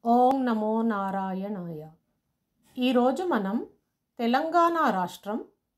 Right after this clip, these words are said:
మహబూబ్ నగర్ జిల్లా కేంద్రానికి సమీపంలో పేదల తిరుపతిగా, తెలంగాణ తిరుపతిగా పేరుగాంచి చక్కటి ప్రకృతి రమణీయ దృశ్యాల మధ్య కొండపై వెలసిన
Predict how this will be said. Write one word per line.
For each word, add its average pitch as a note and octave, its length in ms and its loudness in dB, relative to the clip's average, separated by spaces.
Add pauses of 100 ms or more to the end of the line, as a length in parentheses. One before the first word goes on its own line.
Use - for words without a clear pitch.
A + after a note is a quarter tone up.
(140)
మహబూబ్ C4 580 -4
నగర్ E4+ 280 2
జిల్లా A3+ 400 0 (160)
కేంద్రానికి B3 720 -2
సమీపంలో F#3+ 840 -8 (760)
పేదల B3 480 2
తిరుపతిగా, G3+ 800 -6 (540)
తెలంగాణ E4+ 680 2 (100)
తిరుపతిగా A3 680 -4 (560)
పేరుగాంచి A#3 840 -4 (400)
చక్కటి F4 420 -6
ప్రకృతి D4+ 540 -4
రమణీయ C4+ 520 0
దృశ్యాల A#3 560 -2
మధ్య F#3 460 -4 (600)
కొండపై E4 560 2
వెలసిన G3+ 580 -6